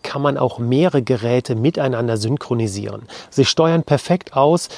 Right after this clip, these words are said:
werden über eine App gestartet und erleichtern mir die Arbeit enorm,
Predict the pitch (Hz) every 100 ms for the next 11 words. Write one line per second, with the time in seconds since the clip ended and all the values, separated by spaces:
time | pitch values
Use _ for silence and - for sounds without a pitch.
0 | - 127 131 143 139 120 123 135 180 -
1 | 170 - 143 143 147 - - - 190 208
2 | 170 135 143 - 117 127 165 185 151 131
3 | 120 117 - 110 110 113 131